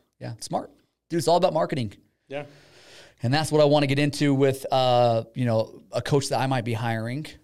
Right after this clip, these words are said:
Speaker 1: um, to get my platform off the ground as far as coaching other coaches to do this job, right? Or just getting started in some. So people, so many people feel stuck.
Speaker 2: Yeah.
Speaker 1: They really do.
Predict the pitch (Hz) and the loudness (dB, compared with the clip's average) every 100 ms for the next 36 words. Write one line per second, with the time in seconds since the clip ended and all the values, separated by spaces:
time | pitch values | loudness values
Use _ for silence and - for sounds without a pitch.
0 | _ 120 120 120 117 117 110 _ _ _ | _ -4 -2 0 0 -2 -6 _ _ _
1 | - 139 131 120 120 135 139 135 120 - | -10 -4 -4 -2 -2 -2 -2 -4 -6 -14
2 | _ _ - 135 117 123 120 110 117 110 | _ _ -8 -4 -4 -4 -6 -6 -6 -6
3 | 110 110 - 113 107 107 104 - 127 120 | -6 -6 -6 -6 -4 -6 -8 -6 -6 -4
4 | 127 - 123 117 139 - 104 95 110 147 | -6 -8 -6 -6 -8 -6 -8 -6 -8 -8
5 | - - _ _ _ _ _ _ 131 117 | -10 -14 _ _ _ _ _ _ -8 -4
6 | 110 117 - 156 - - _ _ _ _ | -4 -4 -4 -4 -6 -12 _ _ _ _
7 | _ _ _ _ 101 98 107 110 120 135 | _ _ _ _ -10 -8 -8 -8 -8 -8
8 | - 131 143 123 - 131 131 120 104 113 | -8 -4 -4 -2 0 0 0 -2 -6 -10
9 | 107 160 180 190 190 220 226 190 175 135 | -6 -4 -4 -6 -4 -4 -2 -2 0 -2
10 | - 127 107 - - _ 139 131 127 131 | -4 -6 -6 -10 -20 _ -14 -10 -6 -2
11 | 175 120 117 82 | -2 -2 -4 -8